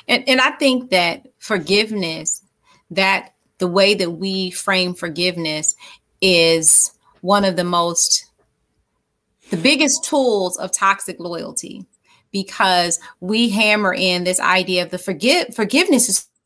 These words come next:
for giver. Like, you need to forgive because that's going to be helpful for you. When we know a lot of times when situations are toxic,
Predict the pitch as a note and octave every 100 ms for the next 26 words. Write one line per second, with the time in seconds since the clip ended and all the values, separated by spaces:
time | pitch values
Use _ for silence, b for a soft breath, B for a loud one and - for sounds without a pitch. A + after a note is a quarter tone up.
0 | _ _ _ _ - G#3 G#3 B3 G3 F3
1 | E3 E3+ A#3+ F4+ E4 C4+ G3+ F#3+ D3 A3+
2 | C#4 F3 E3 - B G3+ G3+ E3+ G#3+ D#4
3 | - A#3 G#3+ G#3 F#3 F3 F#3 F3+ - E3+
4 | D#3 - b - - F#3 D#3 C4+ E3 -
5 | B B A3 A3+ A3+ A3+ A#3 B3+ G#3+ G3
6 | F#3+ - G#3+ G3+ G3 F#3 F#3 B3 B3 G3
7 | F#3+ A3+ G3 - E3 - A3 A#3+ - E3+
8 | E3